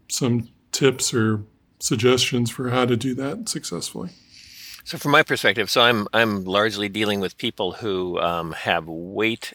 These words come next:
Speaker 2: and weight, um, associated illness. Uh, so primarily diabetes, high blood pressure, um, uh, heart disease, history of stroke, maybe cancer survivorship. That's sort of my, the core of my,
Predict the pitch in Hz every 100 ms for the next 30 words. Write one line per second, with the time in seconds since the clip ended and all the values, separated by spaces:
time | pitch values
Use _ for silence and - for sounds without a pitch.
0 | _ 101 95 101 101 101 _ _ _ _
1 | _ - 95 90 87 - 82 - - 110
2 | - 113 90 82 92 92 90 78 - -
3 | - - - 101 87 90 - 107 92 80
4 | - - - _ _ _ - 117 113 104
5 | 101 98 101 98 - 101 95 90 101 98
6 | 90 98 95 92 90 80 - _ _ _
7 | 127 98 90 - - 101 98 98 90 -
8 | - - _ _ _ _ _ _ - -
9 | 117 101 - 110 95 - - - - _
10 | 107 107 - 101 104 - 98 92 85 -
11 | - - - - - 98 87 85 78 -
12 | - 110 90 92 90 85